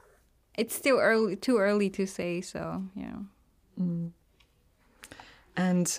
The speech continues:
Speaker 2: yeah, like you were saying, how, yeah, you're an active person, you say yes to things. And I know when we first met,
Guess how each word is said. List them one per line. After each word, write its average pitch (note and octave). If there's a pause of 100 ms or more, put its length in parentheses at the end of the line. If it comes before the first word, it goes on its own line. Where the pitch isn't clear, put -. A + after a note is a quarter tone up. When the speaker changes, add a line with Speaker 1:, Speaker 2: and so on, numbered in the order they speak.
(120)
Speaker 2:
yeah, E3+
like E3
you E3+
were E3
saying, D#3+
how, D3+ (600)
yeah, E3
you're D3+
an D3+ (100)
active -
person, D3+
you C#3+
say D3
yes D3+
to -
things. B3+ (540)
And E3 (160)
I E3+
know D#3+
when D#3+
we D#3+
first -
met, D3+